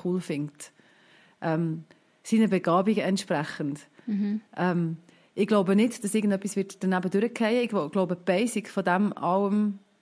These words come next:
Speaker 1: was du musst können als <laughs> durchschnittlicher Mensch in dieser Gesellschaft, rechnen, schreiben, lesen,
Speaker 2: Mhm.
Speaker 1: ähm, genau, vielleicht noch so ein bisschen Geografie, ein Stück weit, ähm, oder weisst, einfach so das
Speaker 2: Ja.
Speaker 1: Gesellschaftliche, das werden sie haben,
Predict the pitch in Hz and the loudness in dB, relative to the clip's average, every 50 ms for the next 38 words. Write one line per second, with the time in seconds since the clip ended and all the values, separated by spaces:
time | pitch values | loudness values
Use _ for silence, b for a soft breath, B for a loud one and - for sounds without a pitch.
0 | - _ _ _ _ _ _ _ _ _ - - 175 185 220 208 202 190 - - | -20 _ _ _ _ _ _ _ _ _ -8 -4 -2 2 2 4 2 2 0 0
1 | - 202 208 226 220 208 185 170 175 175 170 - - - _ _ _ _ _ - | 0 2 4 4 4 4 2 2 0 0 -2 -6 -6 -10 _ _ _ _ _ -2
2 | - 190 180 - 202 190 202 196 190 - - 208 190 190 - 190 - 190 180 175 | 0 0 2 2 2 2 2 0 0 -2 -2 -2 -2 -2 -2 -4 -2 -2 0 0
3 | 180 190 - - - 156 165 156 - - 170 185 208 202 - 147 156 - - - | 0 -2 -4 -4 -6 -6 -6 -4 -4 -2 0 0 0 -2 -2 -4 -6 -6 -4 -2
4 | 180 180 190 185 - - - 196 190 196 196 B B B B B - - 175 185 | 0 0 0 -2 -4 -6 -4 -4 -4 -4 -6 B B B B B -8 -4 -2 0
5 | 190 175 196 190 - - 160 165 170 180 - - 175 180 185 B B B B B | 0 2 2 0 0 0 -2 -2 -2 -2 -2 -2 -4 -4 -4 B B B B B
6 | 202 190 220 220 202 175 170 170 165 170 170 165 160 156 _ _ b b b b | -6 -4 -2 -4 -2 0 0 0 0 0 -2 -4 -4 -6 _ _ b b b b
7 | b b - - 175 175 170 160 - 180 185 196 180 165 - 185 175 156 160 151 | b b -6 -2 0 0 0 0 -2 -2 -2 -2 -4 -2 -2 -2 -2 0 0 -2
8 | 147 - 160 156 156 - 226 220 226 214 202 190 - - 202 202 202 - - 202 | 0 0 -2 -2 -2 0 0 2 2 2 0 -2 -4 -2 -4 -4 -4 -4 -6 -6
9 | 190 - - B B B B B B B B B - 180 180 175 170 160 165 160 | -6 -8 -10 B B B B B B B B B -8 -6 -4 -4 -4 -4 -4 -6
10 | 156 151 _ _ _ _ _ _ - - 165 190 180 202 214 214 202 214 196 196 | -8 -12 _ _ _ _ _ _ -6 -2 0 2 4 4 4 4 4 4 2 2
11 | 202 - - - 196 170 170 - 254 226 202 202 202 208 185 190 - - 202 196 | 0 -4 -4 -4 -6 -6 -4 -2 2 4 4 4 4 2 0 0 -2 -2 -6 -4
12 | - 196 190 185 B B B B B B 180 - - 170 170 170 165 170 185 185 | -2 -2 -2 -4 B B B B B B -8 -4 -2 -2 -2 -2 -2 -4 -2 -2
13 | 160 185 185 190 208 226 233 226 | 0 2 2 2 2 2 0 -2